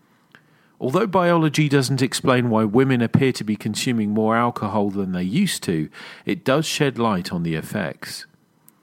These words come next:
University of Michigan hepatologist Doctor Jessica Mellinger explains, "Women process alcohol differently than men,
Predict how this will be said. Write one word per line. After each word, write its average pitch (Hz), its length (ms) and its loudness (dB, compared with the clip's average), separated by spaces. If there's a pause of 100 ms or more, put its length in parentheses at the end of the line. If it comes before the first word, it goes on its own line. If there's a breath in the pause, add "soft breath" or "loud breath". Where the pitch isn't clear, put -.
(420 loud breath)
University 160 680 2
of 117 120 0
Michigan 127 400 0
hepatologist 120 960 0
Doctor 110 320 -2
Jessica 120 500 -2
Mellinger 110 580 0
explains, 101 760 -2 (580 loud breath)
"Women 180 420 2
process 151 640 -2
alcohol 123 520 0 (120)
differently 107 580 -2
than 76 240 -8
men, 69 300 -10